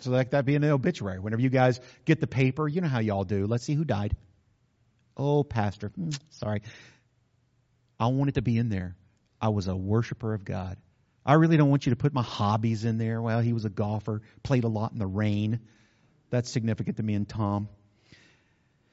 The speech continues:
I just, I want to be a worshiper. I, I want to be known in heaven as a worshiper. And folks, I can't just be a worshiper. I can't be a worshiper of God by just worshiping him on Sunday mornings during the time whenever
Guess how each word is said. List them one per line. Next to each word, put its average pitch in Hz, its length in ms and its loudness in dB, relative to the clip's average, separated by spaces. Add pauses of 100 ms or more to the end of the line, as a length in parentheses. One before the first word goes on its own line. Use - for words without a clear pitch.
(2250)
I 160 80 -6
just, - 280 -10
I 156 120 -8
want 208 160 -2
to 226 60 -6
be 220 100 -4
a 202 60 -4
worshiper. 151 640 -8 (560)
I, 190 180 -2
I 175 80 0
want 269 220 4
to 220 40 0
be 208 120 0
known 180 400 4
in 165 80 2
heaven 139 400 2
as 110 100 2
a 113 60 4
worshiper. 117 560 2
And 123 240 -2
folks, 214 240 0 (360)
I 196 140 4
can't 240 380 0
just 190 220 -2
be 202 100 4
a 185 80 6
worshiper. 180 520 4
I 185 120 6
can't 247 240 2
be 220 80 4
a 196 40 6
worshiper 202 340 2
of 170 200 0
God 175 240 6
by 147 140 8
just 151 340 2
worshiping 170 440 2
him 156 200 4 (220)
on 185 180 10
Sunday 208 400 4
mornings 196 460 4
during 202 240 4
the 196 80 2
time 202 320 2
whenever 190 260 6